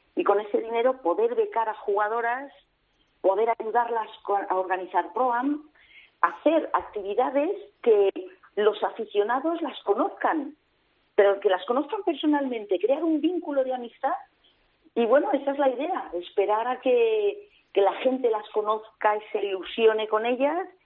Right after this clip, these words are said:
y que el golf femenino español vaya para, para arriba, para arriba, justo antes de la Solheim.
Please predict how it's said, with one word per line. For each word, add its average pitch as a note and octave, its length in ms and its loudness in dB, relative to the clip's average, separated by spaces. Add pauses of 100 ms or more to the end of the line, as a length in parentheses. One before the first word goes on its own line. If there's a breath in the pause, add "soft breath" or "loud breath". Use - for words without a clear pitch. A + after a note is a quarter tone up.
(200)
y A3 100 0
que G3 100 4
el F#3 100 4
golf F#3+ 180 2
femenino G3+ 400 -4
español G3+ 500 -2
vaya F#3 340 0
para, F#3 380 -2
para E3+ 200 -8
arriba, G3+ 480 -4
para G#3 180 0
arriba, A3+ 500 -4 (300)
justo - 460 0
antes D4 300 -4
de A#3+ 280 0
la D#3+ 240 -4
Solheim. C4+ 480 -6